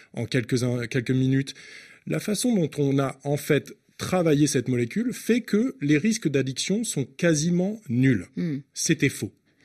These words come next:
Speaker 2: Anne Corpé, est-ce qu'on en sait un peu plus sur leur stratégie à ces laboratoires pour tenter, euh, de convaincre, euh,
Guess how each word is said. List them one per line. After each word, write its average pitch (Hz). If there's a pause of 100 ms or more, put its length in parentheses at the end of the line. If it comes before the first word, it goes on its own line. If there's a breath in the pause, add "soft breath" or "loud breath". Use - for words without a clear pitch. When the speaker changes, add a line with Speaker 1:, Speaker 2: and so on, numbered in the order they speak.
(160 soft breath)
Speaker 2:
Anne 294
Corpé, 233
est-ce 247
qu'on 247
en 190
sait 285
un 254
peu 202
plus 269
sur 175
leur 156
stratégie 262
à 185
ces -
laboratoires 202
pour 202
tenter, 208
euh, 175
de 170
convaincre, 277
euh, 202